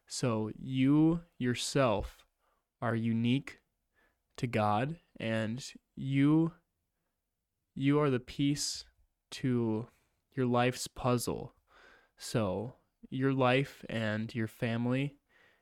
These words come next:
and your surroundings, you are the piece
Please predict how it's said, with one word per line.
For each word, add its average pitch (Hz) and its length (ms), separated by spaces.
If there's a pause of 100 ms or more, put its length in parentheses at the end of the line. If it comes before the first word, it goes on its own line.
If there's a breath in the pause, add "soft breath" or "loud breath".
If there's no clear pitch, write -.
(180 soft breath)
and 127 80
your 110 120
surroundings, 113 920 (280)
you 131 300
are 123 160
the 110 80
piece - 680